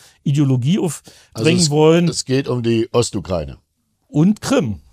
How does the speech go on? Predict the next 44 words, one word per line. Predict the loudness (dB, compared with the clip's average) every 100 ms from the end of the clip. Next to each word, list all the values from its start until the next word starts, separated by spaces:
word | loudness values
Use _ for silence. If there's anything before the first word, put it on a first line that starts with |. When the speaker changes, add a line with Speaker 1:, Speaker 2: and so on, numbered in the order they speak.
| -6
Speaker 2:
Und | -6 -2
Krim, | -4 -4 -8
ja. | -2
Speaker 1:
Beides. | 2 2 0 -4 -6 -8
Speaker 2:
Mhm, | -10 -12
okay. | -10 -6
Speaker 1:
Ja? | -6 -6 _ _ _
Und | -12 -8
Krim | 2 2 4 0
hat | -2
ja | -4 -2 -4
einen | -4 -4
Bevölkerungsanteil, | -4 -2 -2 -2 -6 -4 -6 -6 -4 -2 -2 -2 -4 -6
einen | -6
russischen | -6 -4 -4 -2
Bevölkerungsanteil | -4 -2 -4 -4 -8 -6 -6 -4 -4
von | -6
über | -4 -4 -4
achtzig | -6 -8 -10 -6
Prozent, | -8 -4 -4 -2 -6 -12 _ _ -6
während | -4 -2
der | -2 -2
in | -2
der | -2
Westukraine, | -2 -2 -4 -6 -4 -6 -4 -4 -6
ich | -6
weiß | -8
nicht, | -8
bei | -10
vierzehn | -6 -4 -4 -6 -10
oder | -8 -6
so | -6 -8
liegt. | -8 -10 -10
Also | -8 -8
das | -10 -8
sind | -6 -4
ja | -4
diese | -6 -8
Unterschiede | -2 0 0 -4 -6 -4 -4 -4 -10
Speaker 2:
Ja, |
ja. | -8
Speaker 1:
in | -6
der | -6 -6
Ukraine. | -8 -6 -6 -4 -6